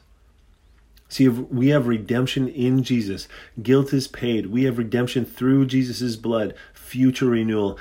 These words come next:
And lastly, number three, redemption according to God the Father's grace. See, in him we have redemption through his blood, the forgiveness of our trespasses according to the riches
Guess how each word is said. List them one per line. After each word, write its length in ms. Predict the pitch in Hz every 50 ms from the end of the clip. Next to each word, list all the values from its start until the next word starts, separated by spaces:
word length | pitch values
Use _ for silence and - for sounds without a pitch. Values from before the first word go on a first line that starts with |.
| - - - -
And 200 | 104 107 110 110
lastly, 640 | 107 107 110 113 110 - - - 110 101 98 95 - - - - - - - - -
number 260 | 113 107 104 104 95
three, 460 | - - - 98 98 98 98 95 90 90 120 127 -
redemption 680 | - 110 104 98 95 - 98 98 101 - - - 110 98
according 480 | - 107 - - 101 98 98 95 95 -
to 100 | - 92
God 560 | 87 87 98 95 95 98 98 101 98 95 - _ - - - -
the 80 | - -
Father's 680 | - - - 90 92 92 90 95 90 92 - - - - _ _ _ _
grace. 520 | - 101 92 90 90 85 - - - - - _ _ - _ _ _ _ _ _ _ _ _ _ _ _
See, 220 | - - 120 113
in 180 | - 123 123 120
him 280 | 113 120 120 120 113 110
we 100 | 107 107
have 160 | 107 101 107
redemption 540 | 104 98 92 107 107 104 - - 117 107 95
through 260 | - - 107 110 107
his 240 | 92 104 104 95 90
blood, 400 | 98 104 104 101 98 92 80 - - - - - - -
the 100 | - 110
forgiveness 760 | - - - 110 104 95 104 113 107 110 117 117 113 - -
of 100 | 117 110
our 100 | 107 104
trespasses 800 | 101 - - 107 101 98 - - 98 95 92 - - 95 87 - - -
according 540 | 120 - - - - 113 110 110 117 117 110
to 120 | - 113
the 100 | 98 95
riches 800 | 95 92 92 104 110 107 - - - 113 113 113 107 - - -